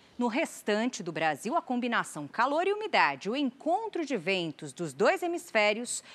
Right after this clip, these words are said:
forma nuvens carregadas. Tem alerta para temporais nas áreas vermelhas, de Santa Catarina até Roraima e no interior do Nordeste.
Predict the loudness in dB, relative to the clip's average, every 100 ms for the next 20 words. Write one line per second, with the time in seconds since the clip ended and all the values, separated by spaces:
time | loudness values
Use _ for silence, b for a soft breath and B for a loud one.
0 | B -6 4 4 4 -2 -2 0 2 4
1 | 2 2 -4 -4 -6 -4 -4 -4 -4 -2
2 | -4 -8 -16 -16 -18 b b 0 2 4
3 | 4 2 0 2 2 0 -4 -4 2 4
4 | 4 -2 -4 0 0 0 -2 -6 -2 0
5 | 0 -2 -4 -6 -8 -8 -8 -2 0 0
6 | 0 2 2 2 2 0 -2 -2 -4 -2
7 | 0 2 4 2 -2 -4 -2 -2 -2 0
8 | -2 -2 -4 -4 -4 -6 -4 -6